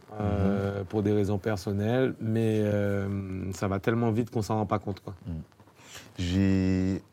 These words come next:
Speaker 2: révisé un peu ta carrière et, euh, j'ai, j'ai séparé en trois grandes parties. Tu me diras si t'es d'accord avec cette séparation,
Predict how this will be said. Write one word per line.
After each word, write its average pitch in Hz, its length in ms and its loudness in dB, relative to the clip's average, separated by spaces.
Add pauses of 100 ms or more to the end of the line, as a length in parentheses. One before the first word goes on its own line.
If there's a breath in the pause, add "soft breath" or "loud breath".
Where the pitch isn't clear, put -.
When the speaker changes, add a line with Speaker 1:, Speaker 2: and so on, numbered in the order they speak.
(220)
Speaker 2:
révisé 107 420 2
un 135 100 6
peu 143 220 4
ta 117 220 2
carrière 110 540 4
et, 101 260 4
euh, 92 240 6
j'ai, 92 420 2 (320 loud breath)
j'ai 92 300 2
séparé 117 800 2
en 104 320 0
trois 117 240 4
grandes 113 260 2
parties. 120 440 2 (100)
Tu 107 100 -4
me 98 100 4
diras 98 240 4
si 92 140 -8
t'es 98 100 -2
d'accord 95 360 4
avec 90 180 0
cette 90 160 -2
séparation, 101 680 2